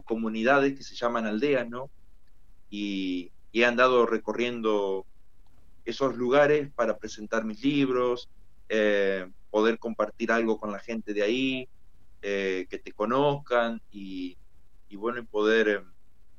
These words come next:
también eso que vos has dicho de, eh, de ir a una escuela, de volver a intentar o ir a otra escuela, ¿no? Con, con alguna actividad, o bueno, de qué manera se podría desarrollar algo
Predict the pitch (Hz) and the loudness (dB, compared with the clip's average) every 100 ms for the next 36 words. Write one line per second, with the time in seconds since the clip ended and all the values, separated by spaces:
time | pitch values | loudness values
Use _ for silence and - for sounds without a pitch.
0 | - - - - - - - - 107 104 | -16 -16 -16 -16 -16 -16 -16 -8 -6 2
1 | 117 127 117 110 104 - - - 107 113 | 4 4 0 -4 -8 -14 -10 -8 -4 -2
2 | - 110 113 123 123 123 110 101 92 90 | 0 2 2 2 -2 -2 0 0 0 -4
3 | 95 - - - - - - 95 90 - | -8 -14 -16 -16 -16 -16 -14 -14 -14 -14
4 | - - - - 107 117 113 107 - 170 | -16 -16 -16 0 4 4 2 -2 0 4
5 | 165 139 131 143 - - - - 101 92 | 6 6 4 0 -10 -16 -12 -2 0 0
6 | 92 101 95 117 123 113 104 107 107 95 | 2 0 2 4 6 6 4 -2 -6 -4
7 | 92 151 151 113 104 110 110 - 101 - | -2 2 2 2 0 0 -2 -4 -14 -2
8 | 127 131 117 117 117 - 101 92 87 - | 2 2 2 0 -2 -4 -6 -6 -8 -16
9 | - - - 101 104 110 107 107 95 98 | -16 -16 -10 -4 -4 -2 -4 -6 -8 4
10 | 120 135 135 127 110 101 120 120 104 98 | 8 8 8 6 4 0 -2 -2 -6 -8
11 | 107 104 101 113 110 - - 101 98 117 | -8 -6 -6 -4 -4 -6 -10 -8 -6 0
12 | 123 110 - 98 98 104 107 117 117 107 | 2 2 -2 -8 -10 0 2 2 0 -2